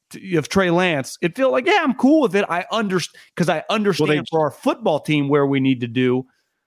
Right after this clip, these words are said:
Speaker 1: But d-, does it feel like he's in love with the pick?
Speaker 2: Hard to know. I would say it doesn't feel that way. And, and by the way, like, when I'm doing all my,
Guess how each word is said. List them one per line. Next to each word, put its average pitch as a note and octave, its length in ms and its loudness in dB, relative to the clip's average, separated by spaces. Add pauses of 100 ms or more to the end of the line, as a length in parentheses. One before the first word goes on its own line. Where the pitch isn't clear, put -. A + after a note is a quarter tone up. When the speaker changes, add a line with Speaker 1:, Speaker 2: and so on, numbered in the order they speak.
(120)
Speaker 1:
But D#3+ 160 -2
d-, G#3+ 120 0
does G3+ 200 -2
it G3 80 -6
feel C#4 180 0
like B3 140 0
he's F3+ 240 -2 (100)
in D3 160 -6
love C#3+ 640 -2
with G3 200 0
the F3 80 -8
pick? F#3+ 220 -2 (760)
Speaker 2:
Hard B3+ 300 -2
to C#4 100 -4
know. G3 460 0
I - 80 0
would F3 160 2
say E3 240 0
it C#3 160 -8
doesn't F#3 300 0
feel F3+ 240 0
that C#3+ 160 2
way. C3 160 0
And, F3+ 180 0
and G3 100 0
by A3+ 140 2
the G3 80 0
way, D3+ 160 2
like, D#3 180 0
when F3 120 0
I'm F3+ 240 -2
doing D#3 200 0
all C3+ 120 2
my, A#2 260 -4